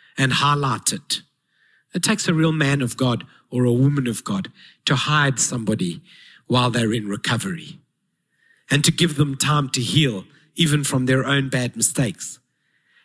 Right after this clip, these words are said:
and to carry them to the cross and to take them into the room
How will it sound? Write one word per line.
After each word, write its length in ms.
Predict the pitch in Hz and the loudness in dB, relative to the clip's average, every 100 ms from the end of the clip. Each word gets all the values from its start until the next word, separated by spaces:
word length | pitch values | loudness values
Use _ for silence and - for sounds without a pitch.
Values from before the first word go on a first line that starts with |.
| - | -2
and 140 | 143 | 0
to 100 | 151 | 0
carry 460 | 147 - 175 170 175 | 0 0 2 2 2
them 260 | 147 143 135 | 2 0 -2
to 120 | 139 | -2
the 120 | 127 | -2
cross 540 | - 151 98 - - - _ _ _ - - _ _ _ _ _ - | -2 -2 -2 -8 -14 -20 _ _ _ -20 -20 _ _ _ _ _ -2
and 140 | 131 | 2
to 100 | 156 | 2
take 320 | - 185 180 | 2 2 2
them 180 | 175 160 | 0 0
into 240 | 151 143 139 | 0 0 -2
the 140 | 139 | 0
room 460 | 127 156 143 104 | 2 2 2 -2